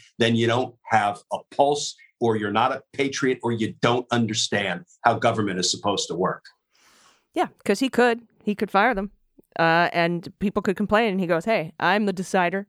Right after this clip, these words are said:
Speaker 2: <laughs> Uh, and we just think about all the things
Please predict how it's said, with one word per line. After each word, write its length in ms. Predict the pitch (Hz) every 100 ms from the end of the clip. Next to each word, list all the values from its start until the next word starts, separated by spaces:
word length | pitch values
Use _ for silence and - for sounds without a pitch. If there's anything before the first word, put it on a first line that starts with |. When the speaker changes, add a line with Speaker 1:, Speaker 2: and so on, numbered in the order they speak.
| -
Speaker 2:
<laughs> 0 | - - - - - - -
Uh, 440 | 165 165 151 117 -
and 460 | 139 82 160 156
we 100 | 175
just 180 | 160 170
think 160 | - 165
about 200 | 170 160
all 100 | 165
the 80 | 160
things 340 | 175 170 -